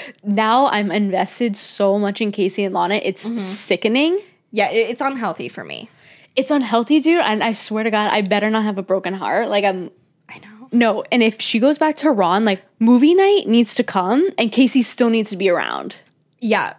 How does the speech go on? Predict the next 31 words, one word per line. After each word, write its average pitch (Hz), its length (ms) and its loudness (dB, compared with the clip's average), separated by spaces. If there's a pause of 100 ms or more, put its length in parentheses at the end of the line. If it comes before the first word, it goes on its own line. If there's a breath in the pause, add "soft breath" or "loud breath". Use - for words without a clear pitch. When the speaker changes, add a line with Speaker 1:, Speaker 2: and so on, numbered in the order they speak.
Speaker 2:
because 247 380 -2
if 247 160 -2
Lana 208 380 -4
goes 370 200 -4
back 269 220 -4
to 262 120 -6
Ron, 190 340 -2
like, 233 120 -2
I 220 60 -4
think 233 180 -6
I'm 320 120 -6
done 285 180 -4
with 254 160 -8
Ron 202 240 -2 (160)
and 185 320 -8
Lana, 62 340 -16
dude. 80 360 -16 (340 loud breath)
Speaker 1:
The 302 160 2
way 262 220 2
that 440 260 0
I'm 349 80 0 (100)
edit-, 190 360 -2
they're 214 300 0
editing 185 420 0
it, 302 280 0 (220)
I 220 80 2
feel 220 340 -2
like 294 320 0 (560)
they 233 180 2
almost 220 760 -2 (340)
want 196 400 0